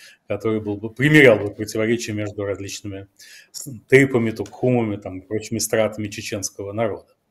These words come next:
Вот. И вот щас, э, очередной силовик, но, правда, <clears throat> титульной принадлежности этнической, э, од-, одного из су-, дагестанских этносов, генерал Меликов.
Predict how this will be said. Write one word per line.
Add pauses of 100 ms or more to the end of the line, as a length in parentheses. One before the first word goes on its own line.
(540)
Вот.
И
вот
щас,
э,
очередной
силовик,
но,
правда, (560)
<clears throat>
титульной
принадлежности
этнической,
э,
од-,
одного
из
су-, (380)
дагестанских
этносов,
генерал
Меликов.